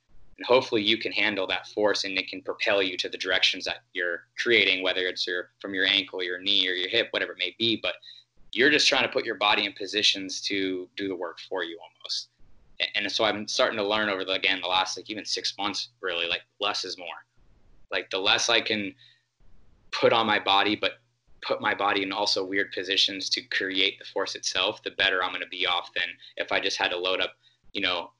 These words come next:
five hundred pounds to get the stimulus. I wanna be able to create that stimulus without five hundred pounds. And, like, how can I, how can, how can I teach my body to, to work as if I had five hundred pounds on me,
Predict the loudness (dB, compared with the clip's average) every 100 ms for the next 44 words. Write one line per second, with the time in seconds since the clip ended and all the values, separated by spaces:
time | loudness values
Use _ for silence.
0 | _ 2 2 2 -2 2 0 2 -2 -2
1 | -4 -4 -4 -4 -8 -10 -10 -2 2 4
2 | 4 2 -2 4 4 4 2 0 -4 -6
3 | -4 0 0 0 -6 -6 -8 -4 -4 -6
4 | -20 _ -20 -20 -6 0 2 4 4 4
5 | 0 2 2 2 0 2 2 0 0 0
6 | -2 0 2 2 2 -2 -12 _ _ -4
7 | -4 2 4 4 2 2 -2 -4 -2 0
8 | -2 -6 -8 -4 -4 -4 -4 -6 -8 -10